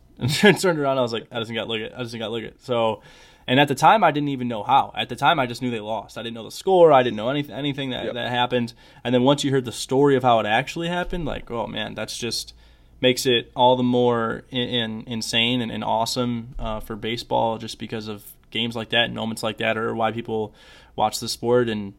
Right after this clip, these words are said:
Speaker 1: what, what makes people who say it's boring sound silly. So, um, that is our moment of the year. Uh, Cinderella of the year.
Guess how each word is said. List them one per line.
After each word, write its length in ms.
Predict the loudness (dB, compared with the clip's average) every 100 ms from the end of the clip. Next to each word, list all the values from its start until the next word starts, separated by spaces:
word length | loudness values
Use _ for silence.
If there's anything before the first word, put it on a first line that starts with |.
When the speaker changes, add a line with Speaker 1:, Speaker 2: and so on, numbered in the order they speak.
| _
Speaker 1:
what, 280 | -2 -2 0
what 140 | 0 0
makes 200 | -4 -4
people 300 | -6 -4 -6
who 80 |
say 180 | -4 -2
it's 100 | -4
boring 420 | -4 -4 -2 -4 -8
sound 340 | -6 -6 -6
silly. 300 | -8 -8 -8
So, 300 | -8 -8 -10 -12 -20 _ _
um, 380 | -6 -2 -2 0
that 200 | 2 4
is 120 | 4
our 240 | 2 0 0
moment 580 | 2 4 4 2 -2 -10 _
of 320 | 2 2 0
the 100 | -8
year. 760 | -10 -6 4 6 6 4 -8 -14
Uh, 200 | -6 -6
Cinderella 480 | 2 4 8 8 8
of 100 | 4
the 100 | 2
year. 340 | -2 0 -2